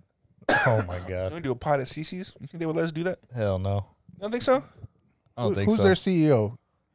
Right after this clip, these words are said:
Speaker 3: You tell them about us and we'll get 'em on.
Speaker 2: The, the, the Round Rock location? You know, <laughs>
Speaker 3: the manager?
Speaker 2: <laughs> Who the manager here? Hey, bro, you think we can do a pod? I'll
Speaker 3: Hey,
Speaker 2: pay
Speaker 3: bro,
Speaker 2: for
Speaker 3: you used to work there. Who's the manager?
Speaker 2: Ah, stop it.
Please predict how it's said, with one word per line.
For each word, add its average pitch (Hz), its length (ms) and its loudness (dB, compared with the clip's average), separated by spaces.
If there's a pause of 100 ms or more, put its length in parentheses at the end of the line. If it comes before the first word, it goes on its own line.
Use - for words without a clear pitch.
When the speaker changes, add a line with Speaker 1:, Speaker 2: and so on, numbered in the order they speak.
(560)
Speaker 3:
You 151 200 -20
tell 160 200 2
them 156 120 0
about 143 280 8
us 139 240 4
and 101 320 -6
we'll 131 160 -8
get 131 120 0
'em 120 140 2
on. 107 160 -4 (880)
Speaker 2:
The, 135 240 -8
the, 131 260 -6
the 139 100 -4
Round 143 180 -2
Rock - 160 -4
location? 190 480 -8 (440)
You - 160 -2
know, - 60 4
<laughs> - 460 0 (420)
Speaker 3:
the 214 100 6
manager? 190 460 8
Speaker 2:
<laughs> - 60 -8
Who 202 100 -2
the - 80 -2
manager 170 400 6
here? 123 280 2
Hey, 165 120 8
bro, 165 140 4
you 208 100 -2
think 247 160 -6
we 226 60 -6
can 190 80 -10
do 185 100 -2
a 185 40 -2
pod? 190 440 0
I'll 160 80 -2
Speaker 3:
Hey, 180 80 4
Speaker 2:
pay 196 60 6
Speaker 3:
bro, 180 80 6
Speaker 2:
for 185 40 8
Speaker 3:
you 226 60 6
used 226 120 -2
to 175 80 4
work 185 180 4
there. 202 120 4
Who's 208 140 4
the 202 40 -4
manager? 156 360 0
Speaker 2:
Ah, 143 160 4
stop - 560 0
it. 135 200 -2